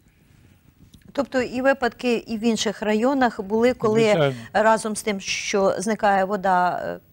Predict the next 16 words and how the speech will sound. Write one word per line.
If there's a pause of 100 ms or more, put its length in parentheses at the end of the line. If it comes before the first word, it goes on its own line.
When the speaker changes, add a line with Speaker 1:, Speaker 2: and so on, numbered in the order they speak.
(140)
Speaker 1:
не
наповнюються
ставки (120)
і (160)
поменшало
води
в
криницях? (380)
Speaker 2:
Поменшало,
звичайно,
да. (760)
Speaker 1:
А,
е, (340)
ви
там
називали